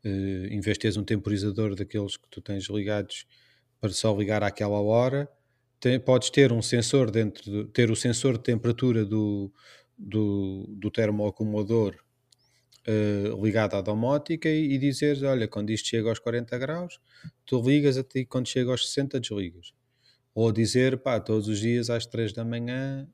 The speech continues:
eh, liga aí o, o coisa que é para eu às,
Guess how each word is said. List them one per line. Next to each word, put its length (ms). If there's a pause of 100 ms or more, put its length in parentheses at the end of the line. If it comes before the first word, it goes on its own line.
(200)
eh, 320 (160)
liga 320
aí 220
o, 220 (760)
o 80
coisa 300
que 100
é 40
para 140
eu 140
às, 400